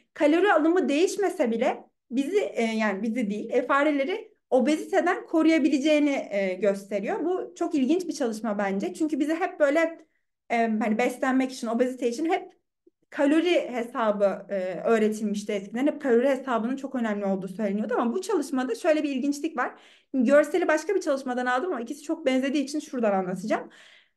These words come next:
Fareye, e, yüksek yağlı, e, yüksek kalorili yiyecekler verildiğinde, e,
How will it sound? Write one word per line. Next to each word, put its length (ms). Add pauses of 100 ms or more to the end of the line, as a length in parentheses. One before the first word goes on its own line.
Fareye, 720 (840)
e, 140
yüksek 480
yağlı, 600 (120)
e, 160
yüksek 580
kalorili 640 (220)
yiyecekler 640
verildiğinde, 600 (680)
e, 80